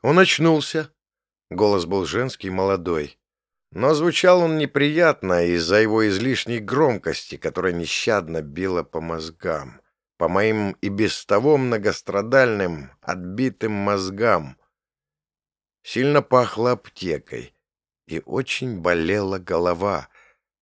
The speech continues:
Болела она как изнутри, так и снаружи, а еще голове было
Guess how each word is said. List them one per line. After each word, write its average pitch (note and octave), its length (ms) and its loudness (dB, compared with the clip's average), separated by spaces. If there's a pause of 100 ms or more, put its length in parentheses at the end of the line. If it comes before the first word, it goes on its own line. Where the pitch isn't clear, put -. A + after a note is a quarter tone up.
Болела C3+ 400 4
она C3 200 0
как B2+ 260 -2
изнутри, A#2+ 520 0
так F2+ 200 -2
и F#2+ 80 -4
снаружи, A2 640 -2 (460)
а E2 120 -2
еще E3 400 0
голове A2+ 520 2
было A#2 480 -2